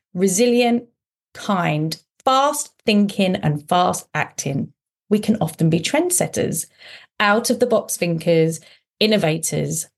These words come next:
the wanderers of the world and free spirits of the world, the big picture thinkers, and the brave. Now, without a diagnosis and without awareness, now I'm talking about diagnosis, self or official here.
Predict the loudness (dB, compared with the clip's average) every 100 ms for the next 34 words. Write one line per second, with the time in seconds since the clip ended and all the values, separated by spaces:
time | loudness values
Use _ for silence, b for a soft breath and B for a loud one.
0 | -4 0 2 4 4 4 2 0 -4 -6
1 | -4 -2 -2 -4 -4 -6 -6 -2 0 0
2 | 2 0 0 -4 -8 -2 2 2 2 0
3 | -6 _ _ _ -4 -2 0 0 0 -6
4 | -20 -4 -4 0 -2 -2 -2 -2 -4 -4
5 | -4 -6 -10 _ _ _ _ -8 -2 0
6 | 0 -2 -4 -10 -18 _ _ _ _ _
7 | 0 2 2 2 2 0 0 2 2 0
8 | -2 -2 -4 -4 -4 -6 -6 -8 _ _
9 | -2 2 2 2 2 2 2 2 0 -4
10 | -8 -6 -2 -2 0 0 2 0 0 0
11 | 0 -2 -2 -2 -4 -2 0 2 2 0
12 | -2 0 0 -2 -2 -2 0 -2